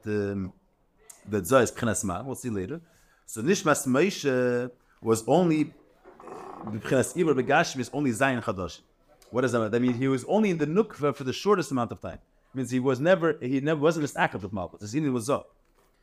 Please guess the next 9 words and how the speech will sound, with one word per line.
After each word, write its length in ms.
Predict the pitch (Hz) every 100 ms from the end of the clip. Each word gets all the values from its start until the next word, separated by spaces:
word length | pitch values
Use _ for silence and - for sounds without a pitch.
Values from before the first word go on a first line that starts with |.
| _ _ _ 101
Yeah, 160 | 139
Zayin 2250 | 180 - 151 - 185 285 240 170 143 151 156 127 147 143 101 113 101 107 - 165 120 202 262
Malchus 220 | 131 127
given 260 | 123 127 127
Zah 180 | 127
Datzilis, 440 | 123 - 233 233 -
the 100 | 104
Sham 180 | 127 120
Dama. 300 | 139 202